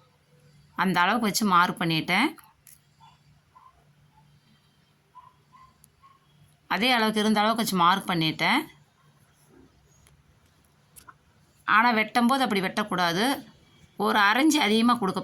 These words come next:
போறேன். அரை இன்ச்சு அதிகமா கொடுத்த வெட்டனே நீங்க அந்த அளவுக்கு வெட்டிட்டீங்கன்னா மறுபடியும் பத்தாது. மறுபடியும் நீங்க வந்து மறுபடியும் துணி இல்லாம மறுபடியும் வந்து பிட்டு வைக்கிற சூழ்நிலை வரும். கரெக்டா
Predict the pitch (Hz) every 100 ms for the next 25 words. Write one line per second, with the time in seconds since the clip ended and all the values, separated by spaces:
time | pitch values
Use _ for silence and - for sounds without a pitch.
0 | 170 160 165 - 320 - _ _ _ _
1 | _ _ _ _ _ _ _ _ _ _
2 | _ _ _ _ - 196 247 240 202 226
3 | 226 214 233 214 208 214 262 233 185 190
4 | 240 269 240 233 220 214 240 370 - -
5 | - - 202 214 214 202 202 277 254 190
6 | 214 311 320 _ _ _ _ - 180 233
7 | 277 269 233 220 247 269 208 202 262 294
8 | 226 240 233 208 220 254 214 185 226 208
9 | 226 359 - 220 226 208 202 185 196 185
10 | 185 175 175 208 262 - - _ _ _
11 | - 185 202 208